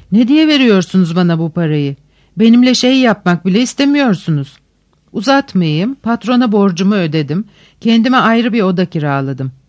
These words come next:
Ama yapabileceğim başka bir iş yoktu. Biliyorsunuz bize vesika diye bir kağıt verirler, elimde bu vesika ile ne yapabilirdim, nereye gidebilirdim ki?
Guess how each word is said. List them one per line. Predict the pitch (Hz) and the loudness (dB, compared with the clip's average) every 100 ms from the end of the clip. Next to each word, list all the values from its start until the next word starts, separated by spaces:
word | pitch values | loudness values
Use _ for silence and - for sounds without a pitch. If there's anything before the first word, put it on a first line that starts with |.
| _ _ _ | _ _ _
Ama | 202 240 | 0 2
yapabileceğim | 254 208 233 190 220 185 220 | 2 0 0 0 -2 0 0
başka | 208 208 - 214 | 0 -2 -2 -2
bir | 180 | -2
iş | 190 - | -2 -2
yoktu. | 220 175 - 143 139 _ _ _ _ | -2 -4 -6 -10 -10 _ _ _ _
Biliyorsunuz | - 226 277 208 165 170 233 202 | -4 0 2 2 0 -2 -2 -2
bize | 208 220 | -2 0
vesika | 202 220 233 226 226 | 0 -2 -4 -2 -2
diye | 175 202 | 0 -2
bir | 214 | -2
kağıt | 214 190 190 165 | 0 0 -2 -4
verirler, | 151 147 143 151 208 | -4 -4 -4 -4 -4
elimde | 233 196 202 220 233 | -2 -2 0 0 0
bu | 233 214 | -2 -2
vesika | 202 208 208 233 | -2 -2 -4 -2
ile | 190 175 202 | -2 0 0
ne | |
yapabilirdim, | 233 233 202 160 156 151 139 165 | 0 0 -2 -4 -4 -4 -2 0
nereye | 180 208 233 | 0 0 -2
gidebilirdim | 208 190 165 156 151 139 143 | -2 -2 -2 -4 -6 -6 -8
ki? | - 139 | -8 -12